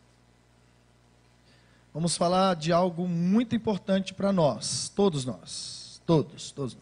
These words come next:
nós. Isso está presente no nosso dia a dia, no nosso cotidiano.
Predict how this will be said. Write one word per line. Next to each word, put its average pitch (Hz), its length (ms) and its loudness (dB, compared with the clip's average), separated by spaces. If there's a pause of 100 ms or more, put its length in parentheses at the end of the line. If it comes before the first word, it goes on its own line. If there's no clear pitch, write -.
nós. - 280 -20 (1600)
Isso 190 300 2
está 185 260 2
presente 185 640 2
no 165 100 -4
nosso 170 460 -4
dia 160 180 -2
a 160 40 -2
dia, 135 440 -2
no 127 120 -10
nosso 143 260 -6
cotidiano. 165 600 -6